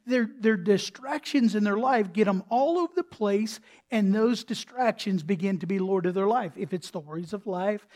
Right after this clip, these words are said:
the deceitfulness of riches, or the desires for other things. Let me tell you, the worries of life can come upon you, and you could be depressed, and you know as well as me, you can stay in bed, and you can't even get out, because all you can do is focus on that.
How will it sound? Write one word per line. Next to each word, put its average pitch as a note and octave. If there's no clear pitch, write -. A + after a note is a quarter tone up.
the E3+
deceitfulness G3+
of F#3+
riches, G3+
or G#3
the F3+
desires E3+
for F#3+
other F3
things. F3+
Let C#4
me D4+
tell A#3+
you, F#3
the D#3+
worries F#3+
of F#3+
life G3
can -
come G#3
upon G#3
you, A3
and F3
you F#3+
could F3+
be F#3
depressed, A3
and G3
you G#3+
know B3
as A#3
well B3
as G#3
me, G3
you F#3+
can G3+
stay G3+
in F#3
bed, G#3
and G3+
you F#3+
can't G3+
even G3
get G3+
out, A#3+
because E3
all G3+
you G#3+
can G#3+
do F#3+
is D#3
focus -
on E3
that. D#3